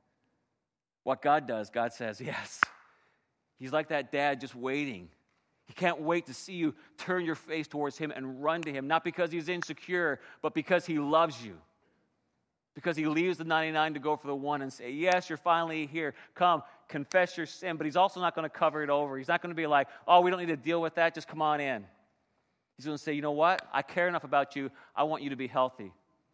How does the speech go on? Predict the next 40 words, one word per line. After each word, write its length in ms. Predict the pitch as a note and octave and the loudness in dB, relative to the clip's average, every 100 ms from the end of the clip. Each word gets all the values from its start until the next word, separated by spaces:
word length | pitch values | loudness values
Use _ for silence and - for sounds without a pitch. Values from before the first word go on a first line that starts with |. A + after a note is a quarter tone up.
| _ _ | _ _
Because 200 | - D3 | -12 -8
if 80 | C#3 | -6
this 140 | D#3 | -8
sin 260 | - F3+ E3+ | -8 -6 -6
stays 320 | - D#3+ D3 | -4 -4 -4
in 60 | C#3 | -6
your 120 | C#3 | -4
life, 260 | C3+ C#3 - | 2 2 0
it's 100 | - | -8
gonna 160 | C#3+ C3+ | -6 -6
destroy 540 | A#2 - - B2+ A#2+ | -8 -18 -12 -6 -6
you. 260 | G#2+ F2+ E2+ _ - - - | -6 -12 -16 _ -20 -18 -4
And 80 | D#3 | -4
it's 80 | |
gonna 160 | - E3+ | 0 -4
destroy 280 | D3+ - E3+ | -4 0 0
your 120 | D3+ | 0
family 460 | - E3 D#3+ D3+ C#3 | -4 0 0 0 -4
around 360 | C3+ C#3+ D3 | 2 2 2
you. 40 | C#3 | -2
It's 100 | - | -6
gonna 140 | D#3 | -6
destroy 280 | C#3+ - D#3 | -6 -4 -4
your 160 | D3 | -2
relationships." 920 | C3+ C3+ D3+ - B2+ - G#2+ F#2+ - _ _ _ _ _ _ _ _ _ _ _ _ | -4 -4 -4 -6 -16 -18 -18 -20 -20 _ _ _ _ _ _ _ _ _ _ _ _
He 60 | D3+ | -4
will 120 | D3+ | 0
always 280 | F3 E3+ - | 0 -2 -4
say, 300 | C#3+ B2 A2+ _ _ | -4 -4 -8 _ _
"I 100 | A#2 | -2
love 240 | C3+ D3 C#3 | 2 2 2
you. 80 | |
Come 180 | B2+ D3 | -10 -4
on 160 | C#3 C#3 | -4 -4
in 120 | B2 | -6
now. 260 | B2+ G#2+ - _ _ - _ _ - | -4 -6 -8 _ _ -20 _ _ -4
Let's 180 | C#3 - | -4 -2
deal 180 | C#3 | -6
with 160 | G#2+ - | -6 -10
it. 100 | - | -20